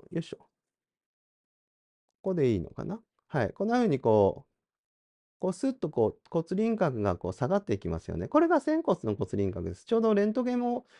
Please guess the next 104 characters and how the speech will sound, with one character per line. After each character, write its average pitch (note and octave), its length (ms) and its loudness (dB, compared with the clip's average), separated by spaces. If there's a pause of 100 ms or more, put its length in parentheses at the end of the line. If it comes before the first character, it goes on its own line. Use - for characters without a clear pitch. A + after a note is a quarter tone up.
(180)
の G3 100 2
側 A3 240 -2
面 D4 180 2
図 G3+ 80 2
を B2 60 4
見 G#2+ 120 2
て G#2+ 120 0
る G2+ 60 4
よ E2+ 60 0
う - 20 0
な E2 80 -4
感 G2 220 -2
じ G#2+ 80 -6
で G#2+ 120 0
す - 80 -16
ね。 E2+ 140 -4
イ G2 60 -4
メ C3 140 0
ー B2 40 -2
ジ A#2+ 100 -8
に E2+ 60 -4
な E2 80 -2
り F2 60 -2
ま G#2+ 120 0
す - 120 -14
の E2 120 -8
で、 E2+ 240 -4 (380)
こ C4 100 4
れ C4+ 100 4
が B3 140 2
五 D3+ 180 2
エ C#3 60 2
ス - 180 -8
だ A2+ 160 2
と - 120 -10
い E2 60 -2
う D#2 40 -4
こ - 120 -6
と D3+ 80 -4
が B2+ 100 0
わ D#2+ 80 -4
か D#2+ 100 -6
り D#2 60 -6
ま D#2+ 120 -12
す。 - 140 -20 (440)
ち - 80 -4
ょ C#4+ 40 0
っ C#4+ 40 -4
と A#3 120 -4
こ E3 100 -2
の E3 100 0
下 E3 160 -4
で D3+ 100 0
す A#2+ 140 -2
ね、 G2+ 80 -4 (120)
多 E3+ 120 2
分 A2 160 0
こ F#2+ 120 0
れ G2 80 2
今 G2 180 -2
食 C3+ 200 -4
べ D#3 60 0
物 E3 220 0
が E2+ 80 -2
あ - 20 -4
っ - 20 -6
て、 - 120 -12
こ - 160 -8
こ E2+ 40 -2
で E2+ 220 0
骨 - 220 -10
輪 C3+ 160 -4
郭 F#2+ 240 -2
よ G2+ 80 0
く - 80 -10
見 G2+ 120 -2
え G2+ 60 -4
て - 80 -12
き - 80 -14
て - 100 -12
な F#2 140 -2
い E2 60 -4
の D2 160 -10
で、 - 180 -10 (540)
よ E3+ 100 -2
い - 20 0
し - 120 -12
ょ - 80 -20
と。 - 100 -20 (540)
上 D#3+ 160 0
と F#3+ 100 2
比 - 80 -8
較 G3 160 0
す G#3+ 100 -8
る - 60 -10
と F#3+ 60 0
わ F#3 60 -2
か D3+ 80 -4
り C#3+ 60 -2
ま B2+ 60 -6
す - 80 -12
ね。 B2+ 160 -8
は C#3 140 -2
い。 F#2+ 120 -2